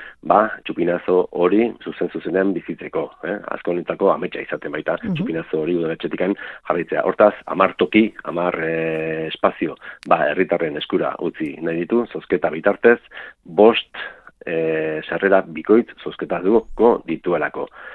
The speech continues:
Speaker 1: Zozketa horretan parte hartzeko izena eman behar da aldez aurretik, eh? Eta hilaren, eh, hogeita batzitik,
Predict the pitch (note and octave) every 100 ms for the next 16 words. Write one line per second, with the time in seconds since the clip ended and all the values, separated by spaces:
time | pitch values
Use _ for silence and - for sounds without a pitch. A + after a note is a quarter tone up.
0 | - - - A2+ A2 G#2+ A2 G#2 G#2 G2+
1 | G#2 A2 A2+ F2 F#2 F#2+ G2+ - E2+ F2+
2 | E2+ E2 E2 E2 D2+ F2 D#2 D2+ - D2+
3 | F#2 G2+ - G2+ - E2+ F#2 F#2+ G#2+ A#2
4 | G#2+ - - D#2+ D#2+ E2+ F2 F2 - D2+
5 | A#2+ -